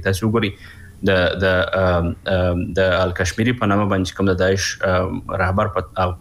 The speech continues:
په، په افغانستان کې وژل کیږي، دا عملاً د، د هند په، د خوشحالولو لپاره او د هغې څخه د مالي کومکونو ترلاسه کولو لپاره دا کار کړی. آه، د چین سره روابط امریکا یې په خفه کړی ده. امریکا سره قوي روابط، روسیه په ځینې خفه ده. روس-، روسانو سره روابط،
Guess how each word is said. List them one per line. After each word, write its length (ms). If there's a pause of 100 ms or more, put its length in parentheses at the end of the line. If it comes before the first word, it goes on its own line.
په، 400
په 280
افغانستان 400
کې 80
وژل 240
کیږي، 380 (380)
دا 140
عملاً 340
د، 60 (420)
د 20 (280)
هند 220
په، 240 (100)
د 40
خوشحالولو 540
لپاره 200
او 80
د 60
هغې 180
څخه 200
د 40
مالي 500 (160)
کومکونو 460
ترلاسه 340
کولو 280
لپاره 240
دا 100
کار 160
کړی. 280 (640)
آه، 100
د 100
چین 200
سره 200
روابط 500
امریکا 340
یې 60
په 100
خفه 180
کړی 240
ده. 80
امریکا 320
سره 200
قوي 240
روابط، 400
روسیه 240
په 100
ځینې 140
خفه 300
ده. 100
روس-، 340
روسانو 300
سره 160
روابط، 260